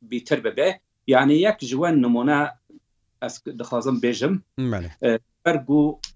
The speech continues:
Speaker 1: gelek ser ferd kiribin. Yek Zekeriya Mihemed Reşîd Conê ji Qer-, Milek, ji gundê Qermileka,
Speaker 2: Mhm.
Speaker 1: deh hezar dolar ser wî ferd kiribin xwediyê, e, mekbezê zeytûna Maserê. Ji ber gund nikanî bida,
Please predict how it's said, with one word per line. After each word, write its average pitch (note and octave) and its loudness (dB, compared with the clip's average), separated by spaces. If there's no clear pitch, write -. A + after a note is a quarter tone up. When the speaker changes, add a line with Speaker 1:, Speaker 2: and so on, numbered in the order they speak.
Speaker 1:
gelek D3 2
ser - -4
ferd - -4
kiribin. C3+ -2
Yek E3+ 2
Zekeriya D3+ 2
Mihemed A#2 -2
Reşîd A2 -6
Conê A#2+ -2
ji A#2 -6
Qer-, A#2+ -8
Milek, G#2 -8
ji G#2+ -12
gundê G#2+ -4
Qermileka, G#2 -6
Speaker 2:
Mhm. G#2 -4
Speaker 1:
deh D#3+ 2
hezar - -18
dolar B2 -4
ser B2+ -6
wî B2 -4
ferd B2 -12
kiribin C3 -2
xwediyê, B2+ -2
e, B2 -6
mekbezê A2+ -6
zeytûna G#2+ -6
Maserê. A#2 -4
Ji A#2+ -4
ber F3+ 6
gund D3+ 4
nikanî B2+ 2
bida, C3+ 0